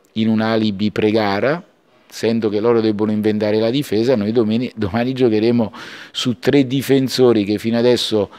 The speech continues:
hanno sempre giocato, due non giocano, quindi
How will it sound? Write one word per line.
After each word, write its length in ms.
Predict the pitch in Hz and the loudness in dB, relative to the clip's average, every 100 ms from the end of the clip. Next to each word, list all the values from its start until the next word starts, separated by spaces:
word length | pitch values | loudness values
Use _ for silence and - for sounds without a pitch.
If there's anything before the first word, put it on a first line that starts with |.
| - | -14
hanno 240 | - 120 120 | -4 -2 0
sempre 420 | 127 123 113 131 | 0 0 0 0
giocato, 480 | 131 147 117 120 123 | 2 2 2 2 0
due 240 | 104 117 | 2 2
non 160 | 107 98 | 2 0
giocano, 640 | 101 139 117 98 98 87 _ _ | 4 6 4 2 -4 -12 _ _
quindi 400 | - 120 117 104 | -2 0 2 0